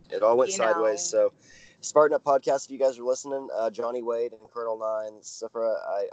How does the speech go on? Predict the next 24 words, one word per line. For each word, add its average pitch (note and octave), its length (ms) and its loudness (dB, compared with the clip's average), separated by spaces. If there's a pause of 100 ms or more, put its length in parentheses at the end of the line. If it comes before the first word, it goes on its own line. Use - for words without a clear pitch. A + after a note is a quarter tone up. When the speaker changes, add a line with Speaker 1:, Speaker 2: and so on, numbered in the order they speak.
Speaker 1:
I G#2 40 -4
need G2+ 180 -8
to G2+ 60 -20
get G2+ 180 -4
with G2 180 -12
you G#2+ 80 -12
guys G#2+ 320 2
and F#2+ 160 -8
figure G2 240 -4
out F#2+ 100 -2
the - 60 -8
time G2+ 220 -10
that E2+ 80 -8
we're F#2 100 -16
gonna F#2+ 140 -12
do F#2 80 -6
a F2 60 -2
crossover B2+ 520 -4
thing. C3+ 520 -4 (180)
Speaker 2:
Yeah, G#3 240 -4 (100)
it'd G#3 100 0
be G#3 60 2
Speaker 1:
Um, - 220 4
Speaker 2:
awesome. G#3 220 -12